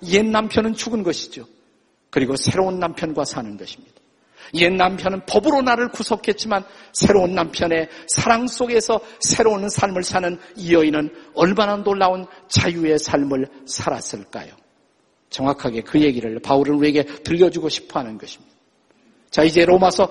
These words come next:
팔 장을 읽어보세요. 로마서 팔 장 십오 절의 말씀입니다. 같이 읽겠습니다. 로마서 팔 장 십오 절 다 같이 시작. "너희는 다시 무서워하는 종의 영을 받지 아니하고 양자의 영을 받았으므로 우리가 아빠,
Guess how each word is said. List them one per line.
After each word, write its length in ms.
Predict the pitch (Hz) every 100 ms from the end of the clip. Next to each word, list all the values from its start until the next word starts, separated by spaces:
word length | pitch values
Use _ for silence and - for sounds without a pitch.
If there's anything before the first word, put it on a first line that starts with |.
| - -
팔 140 | -
장을 260 | 208 196 185
읽어보세요. 520 | 165 160 127 - 107 - - -
로마서 380 | 156 180 180 -
팔 180 | - 214
장 460 | - 160 143 147 - - -
십오 400 | - - 202 208
절의 240 | 202 190 180
말씀입니다. 640 | 156 - 151 123 110 104
같이 320 | - 170 -
읽겠습니다. 560 | 170 - 135 - 104 - - - -
로마서 300 | 170 175 180
팔 140 | 180
장 180 | - 185
십오 260 | - 185
절 140 | 160 143
다 80 | 147
같이 240 | 139 -
시작. 840 | - 143 131 123 - 202 233 - - - - -
"너희는 400 | 143 180 185 196
다시 300 | 190 - 214
무서워하는 640 | 202 220 - 233 233 240
종의 340 | - 233 214 214
영을 240 | 202 196
받지 360 | 202 185 - 190
아니하고 480 | 156 151 139 127 135 - - - 156
양자의 560 | 180 262 269 262 233
영을 240 | 226 214 220
받았으므로 800 | 190 170 143 165 147 143 143 - - -
우리가 400 | 151 147 143 - -
아빠, 680 | 165 - - 180 170 175